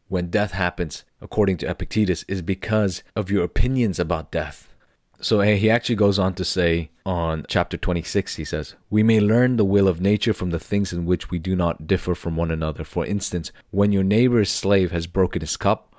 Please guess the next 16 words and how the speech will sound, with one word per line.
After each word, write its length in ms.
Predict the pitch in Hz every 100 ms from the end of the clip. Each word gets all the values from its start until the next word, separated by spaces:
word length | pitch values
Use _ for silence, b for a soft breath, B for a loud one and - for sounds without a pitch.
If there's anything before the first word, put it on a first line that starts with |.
| b
or 160 | 92 87
anything 440 | 92 90 90 87
else, 200 | 95 -
we 100 | 92
are 100 | 85
ready 300 | 92 95 98
to 60 | -
say, 200 | - 82
'Such 320 | - 139 -
things 240 | 113 95
happen.' 380 | 120 156 - 71 - _ _ -
You 100 | 95
must 240 | 117 117
know 380 | 104 98 90 80
then 260 | 85 87 85
that 300 | 85 73